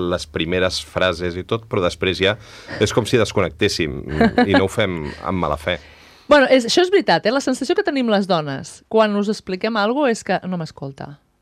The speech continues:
Speaker 1: Sí, no, no, no, clar, la
Speaker 2: I
Speaker 1: pots
Speaker 2: realment és veritat, eh? Però m'estàs, m'ho estàs dient,
Speaker 1: No,
Speaker 2: m'ho
Speaker 1: no,
Speaker 2: estàs corroborant.
Speaker 1: t'ho corroboro,
Speaker 2: Que era
Speaker 1: perquè a mi em passa que és l'hora de les notícies, tot això, i t'està explicant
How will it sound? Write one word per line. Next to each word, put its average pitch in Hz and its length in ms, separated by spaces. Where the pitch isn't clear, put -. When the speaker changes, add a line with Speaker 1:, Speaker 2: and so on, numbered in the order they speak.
Speaker 1:
Sí, 101 260
no, 98 180
no, 80 140
no, 71 240
clar, 76 240
la 78 80
Speaker 2:
I 214 60
Speaker 1:
pots 202 100
Speaker 2:
realment 180 240
és 190 140
veritat, 180 340
eh? 170 80
Però 202 160
m'estàs, 202 320
m'ho 202 240
estàs 208 240
dient, 214 240
Speaker 1:
No, - 80
Speaker 2:
m'ho 143 60
Speaker 1:
no, - 20
Speaker 2:
estàs 247 240
corroborant. 240 640
Speaker 1:
t'ho 127 160
corroboro, 120 480
Speaker 2:
Que 262 80
era 269 140
Speaker 1:
perquè 254 160
a - 80
mi 254 80
em 123 80
passa 226 320
que 82 160
és 80 160
l'hora 80 160
de 76 140
les 80 80
notícies, 127 500
tot 113 80
això, 120 240
i - 160
t'està 87 240
explicant 110 480